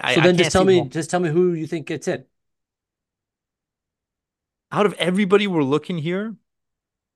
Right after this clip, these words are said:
Speaker 1: let's just go through the names first.
Speaker 2: That's what I'm trying to do. You keep
Speaker 1: Yeah, but
Speaker 2: just
Speaker 1: you, you
Speaker 2: changing the game. Uh, 'cause I got a
Speaker 1: If you're
Speaker 2: system here.
Speaker 1: throwing a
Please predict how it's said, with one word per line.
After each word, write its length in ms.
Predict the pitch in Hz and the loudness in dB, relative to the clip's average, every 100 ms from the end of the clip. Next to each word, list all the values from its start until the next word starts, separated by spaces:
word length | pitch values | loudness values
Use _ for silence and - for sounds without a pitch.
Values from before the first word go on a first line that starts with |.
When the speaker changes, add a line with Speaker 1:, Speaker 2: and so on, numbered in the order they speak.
| _ _ _ _ _ _ | _ _ _ _ _ _
Speaker 1:
let's 140 | 160 165 | -8 -6
just 100 | 294 | -2
go 100 | 254 | -2
through 160 | 226 190 | 0 -2
the 60 | |
names 300 | 143 127 107 | 0 -2 -4
first. 280 | - - - | -16 -20 -4
Speaker 2:
That's 200 | 151 160 | -2 2
what 80 | 202 | 2
I'm 80 | 202 | 2
trying 280 | 175 135 190 | 2 0 0
to 60 | |
do. 360 | 214 302 320 175 | 0 2 4 4
You 180 | 135 151 | 2 -4
keep 420 | - 202 226 - | -6 -4 -4 2
Speaker 1:
Yeah, 80 | 185 | 4
but 100 | 185 | 6
Speaker 2:
just 100 | 196 | 4
Speaker 1:
you, 100 | 196 | 2
you 160 | 185 196 | 2 2
Speaker 2:
changing 420 | 196 208 214 214 | 2 0 -2 -4
the 80 | 208 | -4
game. 220 | 262 233 | -6 -4
Uh, 120 | 131 151 | -4 -2
'cause 160 | 170 | -2
I 120 | 147 | 2
got 100 | 160 | 2
a 40 | 180 | 4
Speaker 1:
If 180 | 208 214 | 2 4
you're 100 | 214 | 2
Speaker 2:
system 40 | |
here. 100 | 131 | 4
Speaker 1:
throwing 240 | 226 262 | 4 4
a 60 | 269 | 2